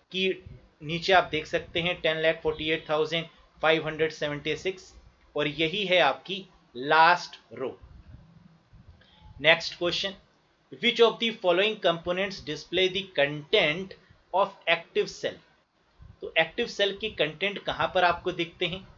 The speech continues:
लिखते तो हम cell में हैं, लेकिन दिखते ये formula बार में जाके formula है, है ना, अगर कोई भी formula लिखते हैं तो। तो answer यहाँ पर क्या होगा? That is formula bar।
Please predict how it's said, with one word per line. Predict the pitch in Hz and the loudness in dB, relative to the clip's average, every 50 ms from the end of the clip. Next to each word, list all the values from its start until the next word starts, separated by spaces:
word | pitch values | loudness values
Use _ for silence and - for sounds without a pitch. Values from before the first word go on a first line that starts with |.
| - 117 | -18 -14
लिखते | 123 139 151 151 - - 185 180 | -8 -8 -8 -8 -4 -4 -2 -2
तो | 185 180 | -2 -4
हम | 165 175 180 170 | -4 -4 -6 -6
cell | - - 160 156 156 165 | -6 0 2 2 2 2
में | 170 175 170 | -2 -4 -4
हैं, | 170 185 180 - - - - _ - | -6 -6 -8 -12 -20 -20 -20 _ -8
लेकिन | 143 160 160 165 185 175 160 - | -6 -6 -2 -2 -2 -4 -4 -6
दिखते | 151 147 147 - - 185 185 | -8 -8 -8 -4 2 2 2
ये | 180 180 185 185 | 4 4 2 0
formula | - 160 147 139 143 147 156 165 160 | 0 0 0 0 0 0 4 4 4
बार | 151 - 143 139 143 156 | 4 6 4 4 4 2
में | 165 165 | -2 -2
जाके | 147 170 160 160 - 170 | 0 0 0 0 -2 -8
formula | 160 - 170 165 156 160 165 165 165 | -4 -2 -2 -2 -2 -2 -2 -2 0
है, | 156 170 170 - _ _ _ _ _ _ _ - | -2 -2 -6 -10 _ _ _ _ _ _ _ -14
है | - 160 | -4 0
ना, | 175 | 0
अगर | 170 165 180 170 | 2 2 2 0
कोई | - - 170 165 165 | 0 -2 -2 -2 -2
भी | 170 180 | -4 -6
formula | 175 - 156 151 156 160 160 165 160 | -6 -4 -4 -4 -2 0 2 2 2
लिखते | 160 156 - - - 165 | 2 0 -6 -6 -10 -8
हैं | 156 156 151 - | -8 -8 -10 -12
तो। | 165 156 - - - _ _ _ - - - | -14 -16 -16 -20 -20 _ _ _ -16 -6 -2
तो | 151 | 0
answer | 156 160 151 - 180 175 | 0 0 0 0 -2 0
यहाँ | 170 170 160 165 160 - | 0 0 0 -2 0 -2
पर | 170 151 | -2 -4
क्या | - - 170 156 | 0 0 0 0
होगा? | 151 156 156 170 170 165 - _ _ _ _ - | 0 0 0 0 -2 -2 -6 _ _ _ _ -2
That | 143 143 139 - | -2 0 0 0
is | 156 151 - - - | -4 -4 -4 -12 -8
formula | - 139 139 139 143 143 147 151 156 160 156 | -2 -2 -2 0 0 -2 2 4 4 4 4
bar। | 156 160 | 4 2